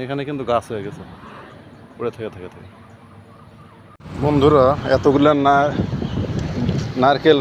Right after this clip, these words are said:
গাছের তলে পড়ে থাকা দেখে আমি আর লোভ সামলাতে পারলাম না, একটা ওর সামনে কুড়ে নিচ্ছি, বিশাল বড়। এই যে দেখেন। ঠিক আছে বন্ধুরা, ভালো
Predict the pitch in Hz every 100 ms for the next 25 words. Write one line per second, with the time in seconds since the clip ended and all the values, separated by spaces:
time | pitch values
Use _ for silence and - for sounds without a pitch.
0 | 123 139 143 - 151 - 156 151 160 156
1 | 147 139 139 143 139 143 147 - 151 135
2 | 131 131 117 113 113 - 131 127 - -
3 | - 127 135 127 135 135 127 117 - -
4 | - - - - - - - - - -
5 | - - 131 165 143 120 110 98 - -
6 | - 123 123 113 107 113 98 - - -
7 | - - - - - - - - - -
8 | 139 160 170 180 180 170 160 160 170 135
9 | 151